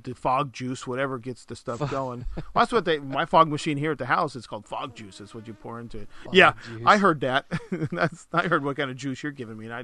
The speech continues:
Speaker 1: I
Speaker 2: Oh,
Speaker 1: don't,
Speaker 2: hey.
Speaker 1: I don't appreciate the smell. Okay,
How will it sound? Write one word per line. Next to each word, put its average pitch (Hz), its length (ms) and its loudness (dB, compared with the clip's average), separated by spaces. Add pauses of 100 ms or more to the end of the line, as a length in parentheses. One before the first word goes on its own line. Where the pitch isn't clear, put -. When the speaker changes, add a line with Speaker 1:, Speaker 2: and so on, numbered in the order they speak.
(120)
Speaker 1:
I 127 100 -8
Speaker 2:
Oh, 254 420 2 (160)
Speaker 1:
don't, 180 80 8
Speaker 2:
hey. 185 240 2 (140)
Speaker 1:
I 202 60 -4
don't 190 120 0
appreciate 165 440 2
the 147 80 -4
smell. 151 400 -4
Okay, 139 320 -8